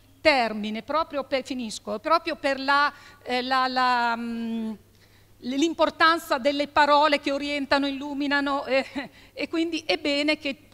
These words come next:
continuiamo a chiamarci scuola. Dico brevemente questo, la scuola dell'infanzia di Stato nasce nel sistema dell'istruzione nel marzo del sessantotto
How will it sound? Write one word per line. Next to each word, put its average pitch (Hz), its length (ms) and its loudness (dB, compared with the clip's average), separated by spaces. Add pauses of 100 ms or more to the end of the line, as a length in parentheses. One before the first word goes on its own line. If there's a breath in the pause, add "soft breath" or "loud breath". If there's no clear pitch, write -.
(100)
continuiamo 294 600 0
a - 40 -2
chiamarci 247 520 -2
scuola. 202 600 -4 (520 loud breath)
Dico 311 380 2
brevemente 277 800 -2
questo, 220 480 -4
la 254 80 -2
scuola 320 300 2
dell'infanzia 302 680 -2
di 254 120 -4
Stato 320 560 2
nasce 311 500 0
nel 285 160 -4
sistema 277 460 -4
dell'istruzione 254 880 -6
nel 220 160 -6
marzo 262 420 0
del 214 140 -4
sessantotto 220 920 -6